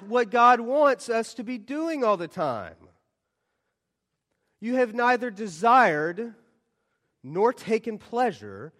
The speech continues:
in these sacrifices." You don't want them. You don't take pleasure in them.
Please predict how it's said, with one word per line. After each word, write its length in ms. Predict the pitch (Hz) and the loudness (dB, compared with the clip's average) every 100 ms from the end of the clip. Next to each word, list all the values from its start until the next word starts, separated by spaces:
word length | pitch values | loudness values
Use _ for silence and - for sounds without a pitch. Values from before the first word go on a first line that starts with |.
| _ _ | _ _
in 140 | 151 170 | -14 -12
these 180 | 202 | -14
sacrifices." 960 | - 233 233 185 - 110 95 90 92 _ _ _ _ _ _ 196 | -6 -6 -6 -10 -12 -14 -14 -20 -20 _ _ _ _ _ _ -12
You 120 | 233 | -6
don't 240 | 233 160 | -6 -4
want 260 | 190 233 208 | -2 -2 -2
them. 200 | 247 277 _ _ | -6 -8 _ _
You 140 | 214 | -4
don't 180 | 226 214 | -2 -2
take 240 | - 185 - | -4 -8 -8
pleasure 420 | 170 196 233 254 | -4 -2 -2 -4
in 80 | 233 | -4
them. 220 | 262 | -4